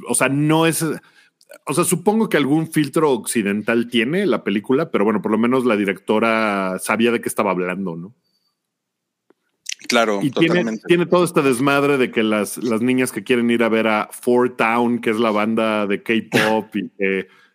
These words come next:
Speaker 1: su mamá le dice que no, y, o sea, es una cosa, está muy chida.
Speaker 2: Pero es más como una banda como N sync,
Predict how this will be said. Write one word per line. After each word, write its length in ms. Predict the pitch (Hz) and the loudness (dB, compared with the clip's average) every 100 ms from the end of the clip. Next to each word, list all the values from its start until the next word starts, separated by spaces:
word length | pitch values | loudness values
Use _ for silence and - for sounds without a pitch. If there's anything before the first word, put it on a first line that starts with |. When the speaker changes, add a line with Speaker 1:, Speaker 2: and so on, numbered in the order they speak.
| _ | _
Speaker 1:
su 180 | - 120 | -6 0
mamá 360 | 120 120 123 127 | 0 2 2 2
le 100 | 120 | 0
dice 240 | 117 - | -2 -4
que 160 | - 95 | -4 -4
no, 580 | 110 107 110 110 110 | -2 -2 0 0 0
y, 160 | 117 120 | -2 -2
o 100 | 120 | -4
sea, 120 | 123 | -6
es 80 | 139 | -4
una 120 | 170 135 | -4 -4
cosa, 680 | 127 143 131 123 110 98 _ _ _ | -4 -2 -4 -4 -4 -8 _ _ _
está 220 | - 202 | -4 -2
muy 220 | 165 156 - | 0 -2 0
chida. 240 | 127 95 - _ _ | -2 -2 -10 _ _
Speaker 2:
Pero 160 | 175 226 | 2 2
es 100 | 262 | 2
más 200 | 262 254 | 2 2
como 340 | 302 262 156 | 0 2 2
una 220 | 143 175 | 2 0
banda 500 | 160 156 156 160 151 | 0 -2 -2 -2 -4
como 260 | - 107 101 | -4 -6 -4
N 140 | 110 107 | -4 0
sync, 440 | - 117 120 - | 0 0 -2 -6